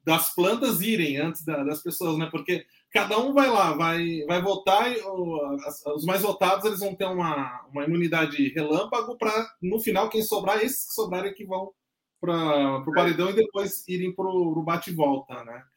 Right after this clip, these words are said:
Speaker 1: Eu acho
Speaker 2: Eu
Speaker 1: que tá faltando aí, nessa, nessa dinâmica maluca, eu acho que uma hora o Boninho vai ter que fazer, é, por exemplo, o líder, ele, ele, ele tem uma indicação suprema, né? O, a,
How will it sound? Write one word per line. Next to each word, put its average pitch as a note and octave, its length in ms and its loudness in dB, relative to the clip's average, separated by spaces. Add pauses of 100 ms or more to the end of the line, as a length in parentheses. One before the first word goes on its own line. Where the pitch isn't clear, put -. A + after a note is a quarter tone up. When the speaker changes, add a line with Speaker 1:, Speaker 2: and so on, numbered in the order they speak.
(220)
Speaker 1:
Eu D3 120 4
acho A3 180 2
Speaker 2:
Eu A#3 80 6
Speaker 1:
que - 60 0
tá C4 180 0
faltando F3+ 600 2
aí, C#3 400 0
nessa, C#3 260 -4 (480)
nessa - 180 -12
dinâmica D3 360 -2
maluca, C#3 400 0
eu B2+ 60 -2
acho - 180 -6
que D3 60 -4
uma C3 180 2
hora C3+ 220 2
o A#2 80 -8
Boninho B2+ 260 -8
vai B2 120 -10
ter C#3+ 100 -20
que - 120 -20
fazer, C3+ 420 -4 (380)
é, B2+ 400 0 (480)
por D3 140 2
exemplo, C#3+ 280 2
o C#3 40 12
líder, F#3+ 480 8 (240)
ele, D3 300 2
ele, D3 140 2 (120)
ele D3+ 120 -2
tem E3 100 0
uma E3+ 60 2
indicação F3 400 -2
suprema, E3+ 540 -2
né? B2 120 -4
O, A#2+ 260 0
a, - 200 -14